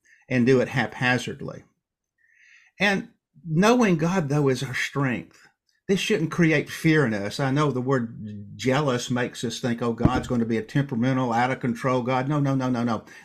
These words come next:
This is his zealous love. He's very consistent. He's merciful. He has grace,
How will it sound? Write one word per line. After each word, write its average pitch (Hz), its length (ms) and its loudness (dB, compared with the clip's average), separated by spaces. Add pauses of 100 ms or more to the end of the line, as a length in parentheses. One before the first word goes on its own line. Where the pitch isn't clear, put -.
This 165 220 0
is 143 80 0
his 160 160 2
zealous 135 560 0
love. 135 180 0
He's 117 140 -2
very 135 260 2
consistent. 143 640 -2
He's 117 200 -8
merciful. 127 640 -4 (180)
He 135 120 0
has 131 320 -2
grace, 123 400 -2